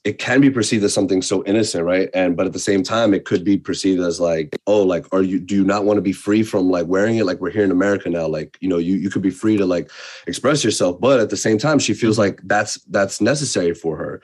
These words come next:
So it's, it's such a, a thing of, like, and that, that's why I always, you know, found, like, I think especially the Muslim culture more than maybe any other, even,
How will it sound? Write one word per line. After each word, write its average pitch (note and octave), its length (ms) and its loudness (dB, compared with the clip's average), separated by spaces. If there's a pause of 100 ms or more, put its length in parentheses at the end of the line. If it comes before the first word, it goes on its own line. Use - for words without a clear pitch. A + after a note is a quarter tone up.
(380)
So A#2+ 200 2
it's, B2+ 320 2
it's B2 180 0
such D3 240 2
a, A#2+ 180 2
a A2 120 2
thing B2 340 4
of, G2+ 140 0
like, F#2 320 0 (600)
and A2 120 2
that, B2 160 2
that's A#2 180 0
why C3 140 4
I A2+ 60 2
always, G#2+ 480 2 (180)
you A2+ 80 2
know, G2+ 140 2
found, G#2 680 2 (880)
like, G2+ 280 0
I B2+ 60 2
think D3 320 2 (180)
especially D#3 340 0
the A#2+ 120 2
Muslim G#2 480 2
culture F#2+ 380 0
more G2 480 4
than F#2 540 0 (260)
maybe G2+ 420 2
any G#2 200 4
other, F#2+ 320 0
even, A#2+ 400 2